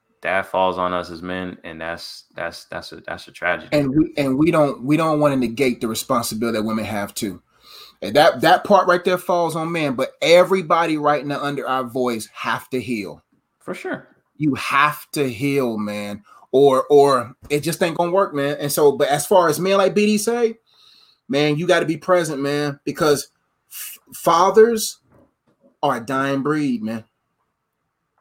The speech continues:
Speaker 2: And, and you got, you gotta be there and say, "You know what? As far as me and my house, anybody who wears Ezzy on the back of their jersey,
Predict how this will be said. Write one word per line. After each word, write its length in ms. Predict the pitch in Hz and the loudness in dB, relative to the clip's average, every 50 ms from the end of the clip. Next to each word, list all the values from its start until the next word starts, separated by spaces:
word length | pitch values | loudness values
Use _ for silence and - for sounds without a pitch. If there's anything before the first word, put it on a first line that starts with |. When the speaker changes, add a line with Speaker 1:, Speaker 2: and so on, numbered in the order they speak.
| _ _ _ _ _ _ _ _ _ _ _ _ _ _ _ _ _ _ _ - | _ _ _ _ _ _ _ _ _ _ _ _ _ _ _ _ _ _ _ -12
Speaker 2:
And, 160 | 123 120 113 107 | -10 -10 -8 -8
and 260 | 117 131 127 120 117 | -8 -8 -6 -6 -6
you 460 | 123 127 135 147 151 156 160 160 156 | -4 -2 0 4 4 6 6 4 4
got, 320 | 143 143 135 131 131 127 123 | 2 2 2 2 2 0 -2
you 340 | 123 127 139 147 156 170 160 | -4 0 2 2 2 2 2
gotta 320 | 147 151 143 139 139 131 | 0 0 0 0 0 -2
be 240 | 123 117 139 143 143 | -2 -2 0 0 4
there 180 | 143 135 135 | 4 4 2
and 140 | 127 127 123 | 2 -2 -4
say, 140 | - - 123 | -4 -2 -2
"You 180 | 120 123 131 135 | 0 0 0 0
know 200 | 135 131 131 131 | 0 -2 0 0
what? 420 | 131 135 139 139 139 135 - _ _ _ _ _ _ _ _ _ _ _ _ _ _ _ _ _ _ _ _ _ _ _ _ - | 2 2 2 0 0 -2 -6 _ _ _ _ _ _ _ _ _ _ _ _ _ _ _ _ _ _ _ _ _ _ _ _ -4
As 200 | 135 131 127 - | -2 -2 -2 -2
far 220 | - 156 135 127 | 0 2 2 2
as 140 | 123 117 107 | 2 -2 -4
me 200 | 131 139 143 143 | -4 -2 0 0
and 120 | 139 127 131 | 0 0 2
my 160 | 135 135 131 | 2 2 0
house, 580 | 113 107 95 85 80 78 - - - - - _ _ _ _ _ _ _ _ _ _ _ _ _ _ _ _ _ _ _ _ _ _ _ _ _ _ _ _ _ - | 0 -2 -6 -8 -8 -8 -10 -12 -12 -12 -16 _ _ _ _ _ _ _ _ _ _ _ _ _ _ _ _ _ _ _ _ _ _ _ _ _ _ _ _ _ -2
anybody 420 | 143 160 165 160 156 160 160 160 156 | 0 0 2 2 2 2 2 2 2
who 120 | 160 165 | 2 0
wears 420 | 160 143 151 151 151 151 147 143 - | 0 0 2 4 6 4 4 4 2
Ezzy 340 | - 143 151 156 147 147 160 | -2 0 0 0 0 0 -2
on 80 | 151 139 | -2 -4
the 60 | 131 | -4
back 280 | 120 156 151 151 151 151 | -2 -2 -2 -2 -2 0
of 40 | |
their 120 | 147 143 151 | 0 0 0
jersey, 480 | 135 143 156 160 160 156 160 165 160 | 0 -2 -2 -2 -2 -2 -4 -6 -8